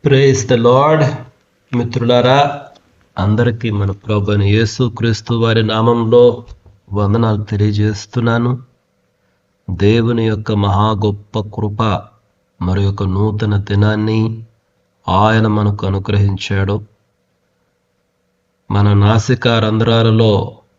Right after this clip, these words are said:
శ్వాస నిశ్వాసలు ఇంకా జరుగుతూ ఉన్నాయంటే అది దేవుని కృప, మిత్రులారా.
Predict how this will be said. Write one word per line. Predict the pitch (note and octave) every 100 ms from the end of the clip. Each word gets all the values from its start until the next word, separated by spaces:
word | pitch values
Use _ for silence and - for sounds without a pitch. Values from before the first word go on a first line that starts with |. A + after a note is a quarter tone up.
| _
శ్వాస | - - - G#2 A#2 A2
నిశ్వాసలు | A#2 A2 - A2+ A2+ G2+ G#2+
ఇంకా | G#2+ G#2 A2+ G2+ - _ -
జరుగుతూ | F#2 G2 G#2+ G#2 A2+ A2
ఉన్నాయంటే | G#2+ G#2+ G#2 G2+ G2+ G#2 A2 A2+ -
అది | G2+ G2
దేవుని | G2 G#2 G#2+ G#2+ G#2 G#2
కృప, | - F2+ F#2+
మిత్రులారా. | F2 - F#2 F2 G2 F#2+ F#2 F#2+ G#2